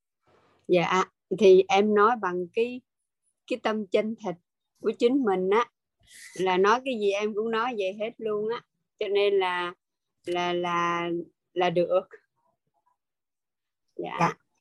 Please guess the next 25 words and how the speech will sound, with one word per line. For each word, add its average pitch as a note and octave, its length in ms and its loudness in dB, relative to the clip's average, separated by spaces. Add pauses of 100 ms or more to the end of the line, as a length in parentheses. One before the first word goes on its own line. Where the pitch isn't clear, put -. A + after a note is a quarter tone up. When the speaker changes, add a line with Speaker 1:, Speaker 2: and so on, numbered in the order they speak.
(260)
Speaker 2:
Biết G#3 200 4
ơn, G3+ 340 6
à, G3 360 2
biết G#3+ 120 2
ơn G3 300 4
chị - 340 -4
Khanh. G3+ 320 4 (320)
Speaker 1:
Trân F#3 120 -6
Speaker 2:
Chị G3 120 6
chia B3+ 100 8
Speaker 1:
trọng C4+ 80 8
Speaker 2:
sẻ E3 120 8
Speaker 1:
biết G3 60 8
Speaker 2:
xong A#3+ 240 6
Speaker 1:
ơn. A#3+ 60 8
Speaker 2:
rồi A3 140 8
đúng A3+ 220 8
không B3+ 260 6
chị? G3 360 4 (480)
Speaker 1:
Dạ F3+ 120 -4 (100)
xong, G3 380 4
dạ E3+ 140 6
em F3+ 160 2
trân G3 340 0
trọng E3+ 280 -4